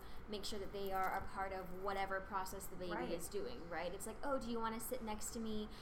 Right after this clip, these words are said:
Speaker 1: and help me feed the baby? You do wanna, um, hand me a diaper?" Just making sure that they are included, but
Speaker 2: Yeah.
Speaker 1: also not included, like, they're just sitting there next to
Speaker 2: Yeah.
Speaker 1: you, like, they are actively a part of what's
Speaker 2: Yeah.
Speaker 1: happening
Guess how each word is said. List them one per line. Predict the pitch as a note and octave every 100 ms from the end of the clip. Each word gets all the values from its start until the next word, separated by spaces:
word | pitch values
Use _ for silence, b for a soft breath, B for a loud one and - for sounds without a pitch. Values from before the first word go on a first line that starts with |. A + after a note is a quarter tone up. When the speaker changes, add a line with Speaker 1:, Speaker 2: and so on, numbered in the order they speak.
| B B A3
Speaker 1:
and | G#3 G3+
help | G3+ A3 G#3+
me | G#3 G#3 G#3 -
feed | A3
the | G3+
baby? | G3 F#3 F#3 F#3 F#3 F#3+ B B -
You |
do | G#3+ G3+
wanna, | G3+ G3 F#3+ F#3 F3
um, | G3 F3+ F3
hand | A#3+ A3
me | G#3 G3+
a |
diaper?" | F#3+ F#3+ F3+ F#3+
Just | F3+ -
making | G#3+ G#3 G#3
sure | - G3
that | -
they | F#3+ F#3
are | F#3
included, | F#3+ F#3 - - G#3 F#3 F#3 B B
but | C4
Speaker 2:
Yeah. | C4
Speaker 1:
also | B3+ B3+ A3+ A3 B B
not | A#3 A3+ A#3+
included, | A3 - A3+ G#3+ G3+
like, | F#3+
they're | G3+
just | G3+ -
sitting | G#3 G3
there | F#3
next | F#3+ C#4 -
to |
Speaker 2:
Yeah. | F#3+ D3+
Speaker 1:
you, | D3
like, | A3+
they | A3 G#3
are | -
actively | F#3+ G3 F#3 F#3+ F3
a |
part | - G3 F3
of | F3
what's | F#3 - -
Speaker 2:
Yeah. | F#3
Speaker 1:
happening | F4+ E4+ G#3+ E3